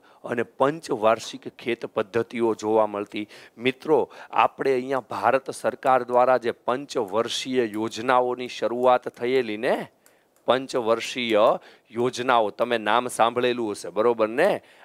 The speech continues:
હા, પછી એને જે છે એ નીતિ આયોગના અંતર્ગત બંધ કરવામાં આવી. આ જે પંચવર્ષીય યોજનાઓ છે ને, આવી એક વર્ષીય,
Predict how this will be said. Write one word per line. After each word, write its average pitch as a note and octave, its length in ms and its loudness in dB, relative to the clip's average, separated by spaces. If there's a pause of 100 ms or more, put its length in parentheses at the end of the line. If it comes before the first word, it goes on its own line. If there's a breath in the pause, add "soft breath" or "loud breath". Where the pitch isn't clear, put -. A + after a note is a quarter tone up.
હા, G#2 160 4
પછી - 360 -2
એને A#2+ 200 0
જે A#2 160 0
છે B2+ 160 0
એ A#2 140 2
નીતિ A#2 360 0
આયોગના A2 460 2
અંતર્ગત G#2+ 460 -4
બંધ A2 240 0
કરવામાં G2+ 500 0
આવી. G2 140 -2 (280 loud breath)
આ A2+ 120 4
જે B2+ 140 0
પંચવર્ષીય C3+ 960 -2
યોજનાઓ C3 640 0
છે F#3 160 -4
ને, C#3+ 160 -4 (280 loud breath)
આવી A#2+ 500 0
એક D3 180 2
વર્ષીય, E3+ 720 -2